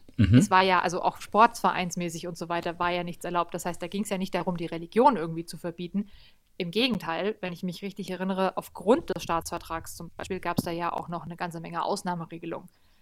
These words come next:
Speaker 2: Also mit einem
Speaker 1: Mhm.
Speaker 2: angemessenen Hygienekonzept konnten Gottesdienste trotzdem stattfinden.
Speaker 1: Ja.
Speaker 2: Man durfte halt nicht singen.
Speaker 1: Mhm.
Speaker 2: Aber auch das kann man ja wissenschaftlich wieder total gut erklären, denn wer will schon unglaublich viele Aerosole in der Luft verteilen und dann an einer Pandemie sterben? Also das kann ja nicht der Sinn der Sache sein.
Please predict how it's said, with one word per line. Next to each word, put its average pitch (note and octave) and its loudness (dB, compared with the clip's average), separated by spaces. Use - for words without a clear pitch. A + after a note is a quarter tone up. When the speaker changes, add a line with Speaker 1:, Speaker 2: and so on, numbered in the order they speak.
Speaker 2:
Also F3+ 0
mit E3+ -4
einem F3+ -2
Speaker 1:
Mhm. G#2+ 10
Speaker 2:
angemessenen G2+ 10
Hygienekonzept G3 -2
konnten F#3+ 2
Gottesdienste F#3+ 0
trotzdem F3 -6
stattfinden. F3+ -2
Speaker 1:
Ja. - 2
Speaker 2:
Man F3+ -2
durfte F#3+ 0
halt F3 2
nicht E3 -6
singen. G#3+ 6
Speaker 1:
Mhm. - -2
Speaker 2:
Aber F#3 8
auch E3 2
das A3 6
kann A#3+ 0
man G#3 6
ja F3 -2
wissenschaftlich E3+ -6
wieder F3 -4
total F3 -2
gut G3 -2
erklären, F3+ 0
denn F#3+ 0
wer F#3 0
will G3 2
schon G3+ 2
unglaublich G3 0
viele G3+ 0
Aerosole F#3 0
in F3 0
der E3+ -2
Luft E3+ -6
verteilen F#3 0
und F#3 -4
dann F3+ -2
an F3+ 0
einer F3+ 0
Pandemie G3 0
sterben? E3 -4
Also F3+ 0
das F3+ -4
kann G#3+ 0
ja G3 4
nicht F3 -4
der E3+ 2
Sinn F3 -4
der E3 -4
Sache F#3+ 0
sein. - -16